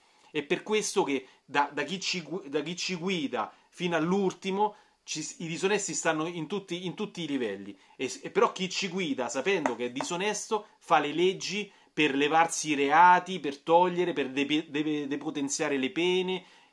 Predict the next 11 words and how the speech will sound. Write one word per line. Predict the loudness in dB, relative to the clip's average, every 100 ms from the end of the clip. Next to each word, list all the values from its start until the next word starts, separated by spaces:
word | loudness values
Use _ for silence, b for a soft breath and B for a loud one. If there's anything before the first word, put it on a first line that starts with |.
| B
Perché? | -2 -2 -4 -6 -6
Perché | -10 -8 -6
tu | -4
sei | -2 -4
il |
primo | -4 -6 -4
che, | -2 -4 -6 -8
che | -8
vai | -4 -2
a | -2
delinquere. | -2 -2 -2 -4 -6 -10 -10